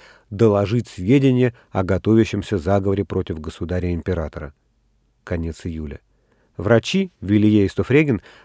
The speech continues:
приходят к выводу, что зиму императрица в Петербурге не переживёт. Выбор: Италия, Южная Франция, Южная Россия.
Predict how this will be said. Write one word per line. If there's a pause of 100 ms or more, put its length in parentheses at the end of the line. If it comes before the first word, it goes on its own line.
приходят
к
выводу,
что
зиму
императрица
в
Петербурге
не
переживёт. (320)
Выбор: (220)
Италия, (180)
Южная
Франция, (260)
Южная
Россия.